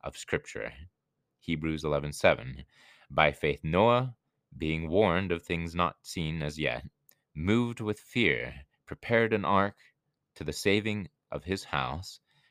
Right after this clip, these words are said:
by the which he condemned the world and became heir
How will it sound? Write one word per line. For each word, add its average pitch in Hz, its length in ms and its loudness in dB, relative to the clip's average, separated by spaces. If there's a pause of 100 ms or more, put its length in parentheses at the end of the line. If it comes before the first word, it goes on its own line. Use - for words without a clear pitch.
(180)
by 69 220 2
the 80 100 -4
which 78 240 -2
he 90 320 -6 (320)
condemned 76 480 -2
the 76 80 -4
world 73 480 2
and 73 160 -4
became 76 460 -4 (100)
heir 73 480 2